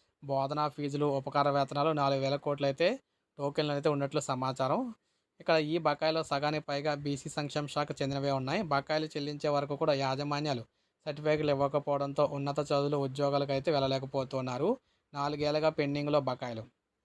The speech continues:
రాష్ట్రంలో బోధనా రుసుములు, ఉపకార వేతనాల కోసం ఏటా సరాసరి పన్నెండు లక్షల, పన్నెండున్నర లక్షల మంది అయితే దరఖాస్తు చేసుకుంటూ ఉంటారు. వీరికి ఏటా దాదాపు రెండు వేల ఐదు వందల కోట్ల వరకు ఖర్చు అవుతుంది.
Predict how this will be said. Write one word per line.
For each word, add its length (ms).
రాష్ట్రంలో 480
బోధనా 360
రుసుములు, 320
ఉపకార 280
వేతనాల 340
కోసం 260
ఏటా 200
సరాసరి 480
పన్నెండు 400
లక్షల, 340
పన్నెండున్నర 520
లక్షల 280
మంది 260
అయితే 220
దరఖాస్తు 480
చేసుకుంటూ 380
ఉంటారు. 300
వీరికి 280
ఏటా 200
దాదాపు 420
రెండు 180
వేల 100
ఐదు 140
వందల 140
కోట్ల 280
వరకు 200
ఖర్చు 280
అవుతుంది. 340